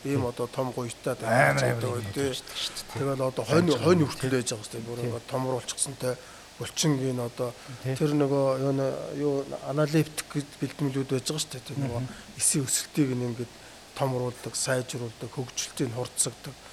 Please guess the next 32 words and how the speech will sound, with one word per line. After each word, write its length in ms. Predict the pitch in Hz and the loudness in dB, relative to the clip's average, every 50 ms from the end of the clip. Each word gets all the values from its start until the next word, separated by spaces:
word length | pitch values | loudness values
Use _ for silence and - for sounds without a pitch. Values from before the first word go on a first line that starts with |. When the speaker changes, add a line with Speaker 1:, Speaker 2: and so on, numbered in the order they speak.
| - - - - - - | -18 -18 -18 -16 -10 -10
Speaker 1:
Тэгээ 100 | - - - | -8 -2 2
тийм 160 | 202 202 190 180 170 | 2 4 4 4 4
юмнуудыг 320 | 165 160 160 156 - 147 | 4 2 2 2 0 0
л 120 | 139 131 135 139 | 0 0 -2 -4
хэрэгжилж 240 | 135 139 131 - | -4 -4 -4 -4
байна 160 | - 135 123 117 | -4 -4 -4 -4
л 160 | - - - | -6 -8 -8
да. 100 | 120 123 - - - - - - - | -10 -10 -10 -14 -20 -20 -18 -12 -6
Тэгээ 160 | 120 110 - | -6 -6 -4
тэрэнд 300 | - - 196 214 233 175 | -2 0 2 4 4 4
хэрэгжилж 280 | 165 185 180 165 - - 170 | 2 0 0 -2 -2 0 2
байгаа 160 | 151 151 139 | 2 2 2
гол 160 | 147 156 156 | 2 0 0
зориултаар 480 | 151 - 151 147 139 - - - 131 123 | 2 2 2 2 0 -2 -2 -4 -4 -4
хэрэгжилж 160 | 120 120 - | -4 -8 -6
байгаа 160 | - 135 120 | -6 -4 -4
нь 80 | 120 120 | -4 -6
юусэн 200 | - - 123 117 | -6 -8 -8 -4
гормонууд 460 | 123 120 120 120 120 113 107 104 - - | -4 -4 -2 -2 -4 -4 -6 -8 -8 -6
шүү 220 | - - - - - - | -4 -4 -4 -4 -6 -8
дээ. 80 | 107 - - - | -10 -8 -2 -2
Speaker 2:
Тий. 120 | 120 92 85 | 0 0 -2
Speaker 1:
Тэгэхээр 460 | 80 - - - - - - - - - - - - - - - | -6 -10 -12 -12 -8 0 0 0 0 0 -8 -12 -12 -12 -10 -4
саяын 380 | - - 160 160 175 170 165 151 185 - - 165 151 | 0 2 2 4 4 2 0 0 -4 -4 -2 0 2
өөрийн 260 | 156 160 156 151 151 | 4 4 4 4 2
чинь 220 | - 151 147 139 | 2 0 2 2
ярьдаг 300 | 135 131 123 - 143 127 127 | 2 2 0 -2 -6 -6 -2
дор 160 | - 135 123 123 | -2 0 0 0
бол 180 | 123 113 123 113 - | -4 -6 -8 -8 -6
бас 160 | 127 123 - | -4 -4 -2
үнний 320 | 123 127 139 139 139 139 135 | -2 -2 -2 0 2 0 0
хувьтай 500 | - - 131 - - - - - 127 | -2 -4 -10 -12 -12 -12 -6 -6 -6